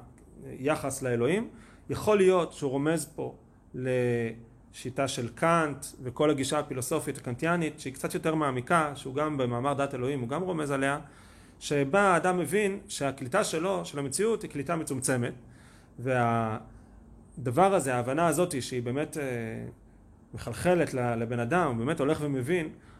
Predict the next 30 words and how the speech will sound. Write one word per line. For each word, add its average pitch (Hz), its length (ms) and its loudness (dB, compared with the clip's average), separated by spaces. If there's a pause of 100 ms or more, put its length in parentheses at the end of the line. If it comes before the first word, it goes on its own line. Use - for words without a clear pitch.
(120)
אז 131 160 -4
היא 143 80 2
מאפשרת 220 380 2
לבן 202 180 0
אדם 226 200 0
לפתוח 202 340 0
קצת - 160 -2
את - 60 -6
האופקים 202 380 0
שלו, 160 260 2
ולפתוח 139 440 -2
קצת 190 200 -4
את 180 100 -6
החשיבה 160 360 -2
שלו 175 160 -2
ואת 160 100 -4
ההבנה 180 260 -2
שלו, 131 180 -4
כי 123 120 -4
כל 190 140 0
עוד 185 120 0
אדם 165 220 0
כלוא 151 300 0
בזה 143 220 0
שמה 147 300 -2
שאני 147 260 -2
רואה 139 320 0 (520)
זה 135 140 2
מה 147 140 4
שקיים, 120 500 0